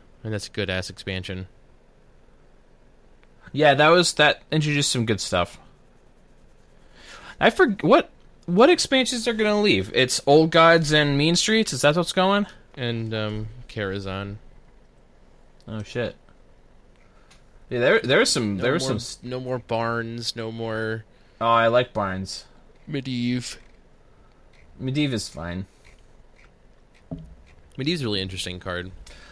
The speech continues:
Speaker 2: I'll be bu-, I'll be bummed about, um, I'll be bummed about, uh, Barnes. Barnes is cool.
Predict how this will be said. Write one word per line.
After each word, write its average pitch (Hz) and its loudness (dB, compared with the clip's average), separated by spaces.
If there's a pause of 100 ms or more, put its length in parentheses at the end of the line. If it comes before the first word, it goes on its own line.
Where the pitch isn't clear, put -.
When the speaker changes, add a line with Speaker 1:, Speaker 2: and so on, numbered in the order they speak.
(160)
Speaker 2:
I'll 147 4
be 233 4
bu-, 156 4 (120)
I'll 147 6
be 160 4
bummed 117 4
about, 101 0
um, 92 -2 (760)
I'll 110 -4
be 120 -4
bummed 101 -4
about, 95 -4 (1000)
uh, 87 -6 (540)
Barnes. 90 -6
Barnes 104 -4
is 92 -8
cool. 87 -12